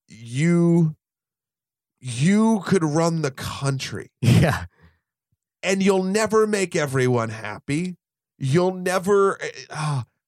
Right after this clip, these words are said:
Speaker 1: that's such a comp-, like, f-, God da-, until, fuck, until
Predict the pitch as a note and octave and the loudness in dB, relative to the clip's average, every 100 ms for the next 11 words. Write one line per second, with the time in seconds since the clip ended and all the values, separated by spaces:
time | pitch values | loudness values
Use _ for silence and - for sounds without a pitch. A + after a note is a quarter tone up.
0 | _ E3 F3+ - - A3 - E3+ - - | _ -6 -4 -2 -2 0 -2 -4 -6 -12
1 | F3+ F#3 E3 F3 E3+ F#3+ - - - E3 | -8 -6 -4 -4 -4 -12 -20 -20 -20 -10
2 | F3 G3 F#3 F3+ - F#3 F3+ A#3+ C4 C4 | -4 -4 -2 -2 -2 -4 -2 0 2 2
3 | - _ _ D3+ C3 - D3+ C#3 A3 B3 | 0 _ _ -2 -2 -4 -6 0 4 4
4 | B3 A3+ | 4 2